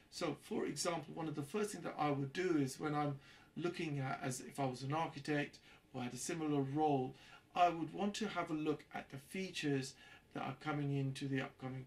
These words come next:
P I planning event. I would want to understand what the overall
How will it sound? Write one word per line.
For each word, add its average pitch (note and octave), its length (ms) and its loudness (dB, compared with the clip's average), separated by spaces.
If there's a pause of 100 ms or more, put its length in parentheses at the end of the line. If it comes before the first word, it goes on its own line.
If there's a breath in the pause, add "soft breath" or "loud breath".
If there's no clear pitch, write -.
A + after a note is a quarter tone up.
P B2+ 140 0
I A#2 100 -2 (120)
planning A#2+ 320 -4 (420 loud breath)
event. C3 300 0 (360 loud breath)
I C3+ 60 0
would C3 140 2
want D3 160 2
to C#3+ 40 2
understand C3+ 520 0
what - 160 -8
the C#3 100 2
overall C3 420 0